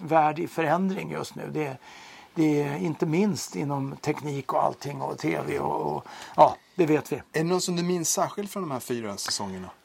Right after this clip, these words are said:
Speaker 1: Eh, nej, men jag
Speaker 2: Okej.
Speaker 1: minns ju de här fantastiska talangerna och många av dem är ju etablerade idag och försörjer sig
Speaker 2: Mm.
Speaker 1: på sin musik. Eh, killen som var Elvis, Henrik Åberg, som, eh, kom från skogarna upp ovanför Härnösand.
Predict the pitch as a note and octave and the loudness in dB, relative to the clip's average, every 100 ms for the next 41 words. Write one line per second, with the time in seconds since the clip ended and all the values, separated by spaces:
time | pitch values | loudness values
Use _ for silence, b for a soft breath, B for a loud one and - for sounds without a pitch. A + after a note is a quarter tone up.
0 | _ F3 D3+ D3+ D3 C#3 C3+ C3 C3+ E3+ | _ 4 6 6 4 4 4 2 4 4
1 | D3+ D3 D3 E3 F3 D3 F#3 D#3 D#3 - | 4 4 4 6 6 6 6 6 4 6
2 | D#3+ C3 D3+ - C3 - C#3+ C3 A2+ B | 4 6 2 2 -2 4 6 6 2 B
3 | B B - G3+ - D#3 C3+ D3+ F3 E3 | B B -20 4 6 8 6 4 6 6
4 | D#3+ E3 D3 D3 A3 B3+ A#3 G3+ E3+ E3+ | 6 4 4 2 4 2 6 6 8 6
5 | E3 E3 E3 D3 D#3+ C3 E3 F3+ A#3+ C#4 | 4 2 0 2 0 0 -2 0 -2 -2
6 | E3 D#3+ - A#3+ - E3 - - C4+ D4+ | -2 -2 -2 -2 -2 -2 -2 -2 -2 -2
7 | D4 - E3+ D3+ F#3+ E3+ D3+ B B B | -4 -2 -2 -2 0 0 0 B B B
8 | - A3+ G3 F3+ G#3 F3+ D#3 G#3+ A3 F#3+ | -2 2 2 2 2 2 0 2 2 0
9 | - F#3 F3 A3 A3 B2+ C#3 F3+ F#3 B2+ | 0 -2 0 2 2 2 2 2 2 -4
10 | B B B B - F3+ D#3 D3+ D3+ D3 | B B B B -4 0 2 4 4 4
11 | D3+ E3 E3 F3+ - - F3+ E3 - F3 | 2 -2 -6 -10 -10 2 2 2 0 0
12 | D3 - G3+ D3+ D3+ D#3 C#3+ _ - - | 0 0 0 4 4 4 2 _ -20 -20
13 | - E3+ D3 C#3+ D3+ C3+ D3+ D3 C#3+ C#3 | 0 4 4 4 2 4 4 2 4 4
14 | D3+ C#3+ | 4 0